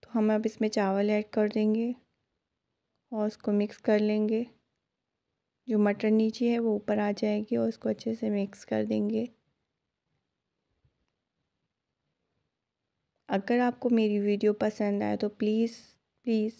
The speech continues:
सब्सक्राइब करना बिल्कुल मत भूलिएगा। इसको बंद कर देंगे हम और अब ओपन करके देखेंगे। तो माशाल्लाह से मटर पुलाव हमारा तैयार होने ही वाला है।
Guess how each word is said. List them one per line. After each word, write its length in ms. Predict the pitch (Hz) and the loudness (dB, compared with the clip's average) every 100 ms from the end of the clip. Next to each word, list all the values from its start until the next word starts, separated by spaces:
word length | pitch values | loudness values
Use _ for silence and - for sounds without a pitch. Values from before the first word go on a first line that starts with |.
| - _ _ _ _ _ _ _ _ - | -20 _ _ _ _ _ _ _ _ -4
सब्सक्राइब 400 | 208 - 214 214 | -4 2 0 2
करना 280 | 214 202 202 | 2 0 0
बिल्कुल 300 | 214 - 220 | -6 0 2
मत 200 | 214 208 | 2 0
भूलिएगा। 280 | 214 214 | 0 0
इसको 220 | 214 - 202 | 0 -2 -2
बंद 280 | 208 208 214 | 0 0 0
कर 140 | 220 | -2
देंगे 360 | 220 220 226 233 | 0 0 0 0
हम 260 | 240 247 | 0 0
और 240 | 294 214 208 | -2 -4 -4
अब 180 | 208 220 | -4 -4
ओपन 380 | - 214 208 214 | -4 -4 -2 0
करके 280 | 214 214 214 | -2 -2 0
देखेंगे। 520 | 214 226 214 226 254 - _ _ _ _ _ _ _ _ _ | 0 0 -2 -2 -4 -8 _ _ _ _ _ _ _ _ _
तो 160 | 214 214 | -4 0
माशाल्लाह 460 | 208 214 214 208 214 | 0 -2 -2 -2 -4
से 220 | - 214 202 - _ _ _ _ _ _ _ _ - | -2 0 0 -4 _ _ _ _ _ _ _ _ -6
मटर 220 | 208 220 | -2 -2
पुलाव 280 | - 214 214 | 0 0 0
हमारा 500 | 220 208 202 202 208 - _ _ _ _ _ _ | -2 -2 0 -2 -4 -8 _ _ _ _ _ _
तैयार 380 | 214 202 208 214 | 2 4 4 2
होने 280 | 220 208 208 | 0 0 2
ही 180 | 220 240 | 4 2
वाला 280 | 240 220 208 | 2 0 -2
है। 300 | 214 220 240 | -2 -2 -6